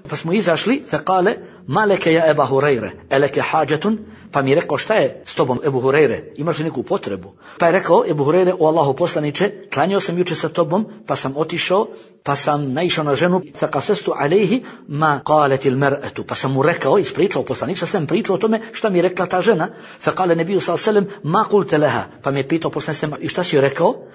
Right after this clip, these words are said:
Kale kultu leha, la wallahi, wa la nu'metel ajni, wa la kerame.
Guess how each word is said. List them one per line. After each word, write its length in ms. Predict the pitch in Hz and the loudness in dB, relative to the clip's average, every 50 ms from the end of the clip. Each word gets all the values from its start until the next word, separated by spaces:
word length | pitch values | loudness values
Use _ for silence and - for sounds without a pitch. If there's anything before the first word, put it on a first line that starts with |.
| - - - - | -20 -20 -6 -2
Kale 220 | - 151 147 135 | 0 2 2 2
kultu 340 | - - 175 170 - - 139 | 0 0 -2 -2 0 0 2
leha, 360 | 147 175 165 139 - 220 226 - - - - | 2 2 2 2 0 -2 -2 -4 -12 -10 -4
la 300 | 127 135 165 190 190 - - | 0 4 4 4 4 4 2
wallahi, 540 | 135 160 156 151 165 175 151 - 170 160 - - - - | 0 0 2 2 2 0 0 0 -4 -6 -6 -10 -12 -2
wa 160 | - 139 151 | 0 0 2
la 240 | 151 160 151 147 143 - | 4 2 2 0 0 0
nu'metel 500 | 151 185 170 165 160 143 - - 143 156 | -2 -2 -2 -2 -4 -2 0 0 0 0
ajni, 280 | - 156 156 151 143 147 | 0 0 0 0 0 0
wa 200 | 143 139 143 139 | 2 4 2 2
la 100 | 139 131 | 2 0
kerame. 460 | 131 - 139 127 123 135 123 107 104 | -2 -2 0 2 2 2 2 0 -4